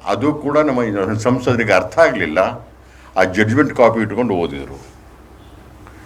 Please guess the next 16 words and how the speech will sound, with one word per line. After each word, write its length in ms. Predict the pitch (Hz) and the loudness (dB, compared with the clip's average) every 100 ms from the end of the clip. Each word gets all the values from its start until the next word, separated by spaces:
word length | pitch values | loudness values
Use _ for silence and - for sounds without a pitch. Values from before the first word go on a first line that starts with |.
| - - | -18 -2
ಜಡ್ಜ್‌ಮೆಂಟಲ್ಲಿ 640 | 92 98 113 113 113 117 | 0 2 0 2 2 4
ಏನ್ 120 | 160 | 4
ಹೇಳಿದೆ 300 | 139 120 117 | 4 2 0
ಒಟ್ಟಾರೆ 540 | 98 92 - 92 85 82 | -2 -4 -2 0 0 -4
ಅನ್ನೋದನ್ನ 460 | - 107 104 127 | -6 -6 -4 -2
ಅವರು 180 | 107 98 | 0 2
ಅರ್ಥೈಸ್ಕೊಳ್ಳೇ 760 | 98 95 - 151 - 143 139 123 | 0 -2 0 0 0 -4 -2 -4
ಇಲ್ಲ. 200 | - - - - - - - - - - - - - - - - - - - - - - | -4 -12 -16 -20 -20 -20 -20 -20 -20 -20 -20 -20 -20 -20 -20 -20 -20 -20 -20 -20 -18 0
ಅರ್ಥೈಸ್ಕೊಳ್ಬೇಕಾಗಿತ್ತು. 1080 | 143 - 196 202 190 180 175 160 143 104 85 | 2 6 4 6 2 4 4 4 0 -6 -4
ಅದು 340 | - 135 147 | 0 0 0
ಸಂವಿಧಾನ 460 | 160 170 196 196 190 | 0 0 4 4 4
ವಿರೋಧಿ 420 | 156 175 196 202 | 2 4 4 6
ಆಗಿದ್ರೆ 460 | 185 180 143 131 123 | 4 4 0 0 0
ಈ 300 | 156 185 117 - - - - - - | -2 -4 -8 -20 -20 -20 -20 -20 -4
ನಮ್ಮ 280 | 139 135 120 101 - - - | 0 2 2 0 -10 -20 -2
ಕೆಲಸ 280 | 156 - | 0 0